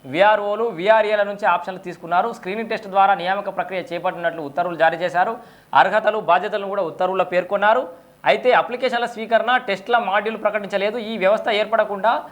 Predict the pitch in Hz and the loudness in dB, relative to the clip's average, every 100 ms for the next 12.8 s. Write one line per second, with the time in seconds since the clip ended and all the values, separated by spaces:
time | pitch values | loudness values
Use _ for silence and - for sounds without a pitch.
0 | - _ - 131 226 254 240 233 226 226 | -20 _ -10 -2 2 6 6 4 -6 -2
1 | 220 196 214 196 190 165 - 208 202 190 | -2 0 -4 -4 -4 -2 -4 -6 -4 -4
2 | 220 190 190 202 190 190 185 180 180 165 | -4 -2 2 2 0 -4 -4 -4 -6 -6
3 | 196 180 208 185 175 196 160 127 - - | -6 -6 -4 -6 -6 -8 -6 -6 -8 -18
4 | - - - 135 175 226 226 226 254 294 | -20 -20 -12 -8 -4 -2 0 0 -2 -4
5 | - _ - 143 196 240 233 226 226 185 | -16 _ 0 2 4 4 0 -4 -8 -8
6 | 202 214 208 208 214 214 208 208 202 202 | -4 -4 0 -2 -2 -4 0 0 2 0
7 | 190 - - 170 214 226 175 202 202 220 | 0 -2 -8 -4 -2 -2 -2 -4 -2 -4
8 | 202 240 226 190 208 202 208 175 180 196 | -4 0 2 2 2 -4 -4 -4 -4 -4
9 | 196 170 170 185 156 147 135 123 151 180 | -2 0 0 2 0 0 -4 -4 0 0
10 | 262 - - _ - 180 - 247 151 - | 0 -6 -20 _ -4 -2 -2 -2 -2 -6
11 | - - 156 247 240 151 208 254 262 262 | -20 -12 -4 0 2 4 4 2 -4 -4
12 | 254 233 233 233 240 240 214 | -2 2 2 0 -4 -4 -6